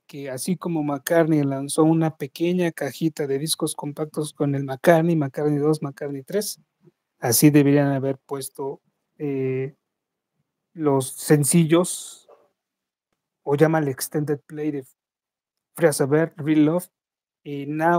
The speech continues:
and Then con otras tres canciones. Eso sería un buen producto.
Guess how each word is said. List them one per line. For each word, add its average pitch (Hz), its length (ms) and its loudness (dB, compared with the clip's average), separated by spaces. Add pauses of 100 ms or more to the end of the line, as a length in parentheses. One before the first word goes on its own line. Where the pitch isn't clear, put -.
and 147 200 0
Then 185 200 6
con 139 240 -6
otras 147 260 -4
tres 127 220 -8
canciones. 117 720 -12 (1160)
Eso 208 240 0
sería 160 200 4
un 156 120 0
buen 151 160 2
producto. 170 460 -2